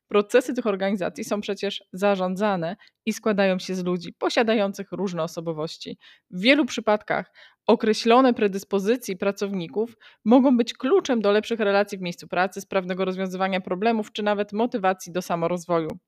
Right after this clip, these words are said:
Doświadczone organizacje oczywiście wykorzystują w tym celu potężne, a przy tym niezwykle proste narzędzie, jakim jest badanie stylów zachowań disk. Dlatego zapraszam na spotkanie z certyfikowanym trenerem disk Martą Łukaszewską.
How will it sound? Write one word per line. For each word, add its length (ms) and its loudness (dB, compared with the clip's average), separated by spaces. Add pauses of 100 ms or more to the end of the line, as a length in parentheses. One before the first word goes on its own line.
(460)
Doświadczone 560 2
organizacje 600 0
oczywiście 400 -6
wykorzystują 600 -2
w 60 -12
tym 160 -4
celu 220 -2
potężne, 500 -2
a 60 0
przy 160 -12
tym 160 -6
niezwykle 420 0
proste 380 2
narzędzie, 540 -2 (340)
jakim 400 4
jest 160 0
badanie 400 0
stylów 420 -2
zachowań 540 -2
disk. 380 -10 (420)
Dlatego 420 6
zapraszam 640 2
na 100 -2
spotkanie 520 -6
z 100 -12
certyfikowanym 880 -2
trenerem 580 -2
disk 420 -6
Martą 560 2
Łukaszewską. 720 -6